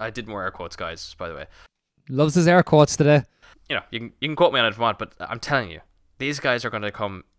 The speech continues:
Speaker 1: in the droves to, or at least it'll be happening behind the scenes. We won't be aware of it, but people looking for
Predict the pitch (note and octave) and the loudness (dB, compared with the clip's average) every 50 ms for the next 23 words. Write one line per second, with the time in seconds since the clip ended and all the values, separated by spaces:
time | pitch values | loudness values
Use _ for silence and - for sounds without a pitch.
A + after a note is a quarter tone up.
0 | _ - A2+ A2+ G#2+ G2+ G2 - G#2 G#2 G#2 G#2 G2 F#2 F2+ - - - - G2 | _ -16 -12 -10 -10 -10 -8 -8 -6 -6 -4 -4 -6 -8 -10 -12 -12 -12 -14 -14
1 | - - - A2+ A#2 A2+ - C#3+ D3 - - C3 A#2 A#2+ - D3+ D3+ - D3 B2 | -14 -8 -4 -4 -4 -2 -2 -2 -2 -2 -4 -8 -10 0 4 4 4 4 0 -6
2 | A2+ A#2+ A2 F#2+ F#2 - - G#2+ F#2+ F#2 - A#2+ A2+ A#2 G#2+ F2+ - F2 E2+ - | -8 -8 -8 -8 -10 -12 -12 -14 -14 -14 -16 -16 -16 -14 -16 -16 -16 -16 -18 -18
3 | - - C#2 C#2 - C#2+ - - - - - C#3+ - G2+ G2+ G2+ G2+ G2 - G2+ | -16 -16 -16 -16 -16 -16 -18 -18 -16 -14 -12 -10 -10 -8 -6 -6 -6 -6 -8 -10
4 | F#2+ F#2 - F#2 F2 E2+ E2 E2+ | -12 -10 -8 -6 -6 -4 -6 -8